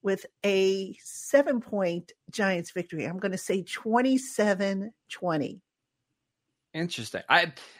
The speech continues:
Speaker 2: it wouldn't shock me. Week one games tend to be a little bit random,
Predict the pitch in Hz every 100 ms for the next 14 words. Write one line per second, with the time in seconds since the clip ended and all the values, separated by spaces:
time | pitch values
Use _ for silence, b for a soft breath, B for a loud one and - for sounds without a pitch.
0 | - 170 190 - 113 110 117 135 151 131
1 | 160 120 110 110 101 - - 113 113 113
2 | 92 107 104 104 101 - 95 92 107 107
3 | 101 110 95 98 101 101 101 104 120